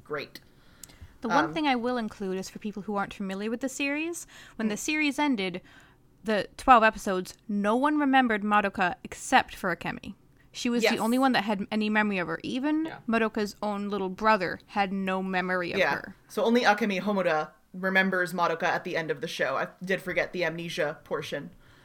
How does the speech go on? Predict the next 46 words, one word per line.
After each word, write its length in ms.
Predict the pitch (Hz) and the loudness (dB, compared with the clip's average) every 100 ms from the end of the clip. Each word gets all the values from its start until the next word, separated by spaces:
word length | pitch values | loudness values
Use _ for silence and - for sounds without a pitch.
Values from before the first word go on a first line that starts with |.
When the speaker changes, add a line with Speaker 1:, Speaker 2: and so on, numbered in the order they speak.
| - | -8
Speaker 1:
Um, 180 | 165 156 | -2 0
Speaker 2:
Which 140 | 233 | 2
Speaker 3:
Yeah. 40 | 254 | 0
Speaker 2:
is 100 | 226 | 2
what 200 | 226 - | 4 4
Speaker 3:
And 100 | 226 | 4
Speaker 2:
enabled 480 | 220 262 220 214 208 | 4 4 4 0 2
Homoda 540 | 254 254 220 196 190 - - - - - | 2 4 6 6 4 -2 -20 -20 -16 -4
to 200 | 233 196 | -2 -2
become 500 | - 202 - 320 311 | -4 -6 4 4 6
a 60 | |
witch 480 | 202 175 143 - - - | 2 2 0 -4 -10 -4
and 160 | 220 208 | -2 0
remember 400 | 208 208 196 175 | 0 2 2 2
Speaker 1:
Yes. 100 | 165 | 0
Speaker 2:
her 260 | 160 156 - | -2 -2 -2
and 180 | 156 151 | -4 -4
create 260 | - 233 226 | 2 4 6
Speaker 1:
Even 60 | |
Speaker 2:
the 60 | 214 | 4
Speaker 1:
in 60 | 202 | 4
the 40 | 196 | 4
new 60 | 214 | 4
Speaker 2:
labyrinth 240 | 196 208 185 | 0 -2 0
in 120 | 214 | 2
which 340 | 202 196 - - | 0 -2 -10 -4
Speaker 1:
universe. 160 | 214 208 | -2 2
Speaker 2:
Madoka 340 | 202 196 196 | 0 0 -2
was 160 | 185 185 | -2 -4
pulled 380 | - 226 202 185 | 0 2 2 -2
and 80 | |
existed 500 | 180 190 294 - 202 | -4 -4 -4 -2 -2
in, 240 | 190 180 180 | -2 -4 -4
because 300 | 185 - 196 | -6 -4 -4
she 160 | - 254 | -2 -2
was 160 | 269 254 | -2 -4
the 80 | |
only 120 | 233 214 | -6 -4
one 160 | 202 | -4
that 120 | 196 196 | -2 -2
remembered 380 | 190 190 185 | -2 -2 -2
her 200 | 208 185 | -4 -4
to 320 | 180 - 311 294 | -4 -2 2 2
pull 260 | - 185 | -2 -8
from 280 | - 156 - | -6 -6 -6
her. 120 | 190 | -10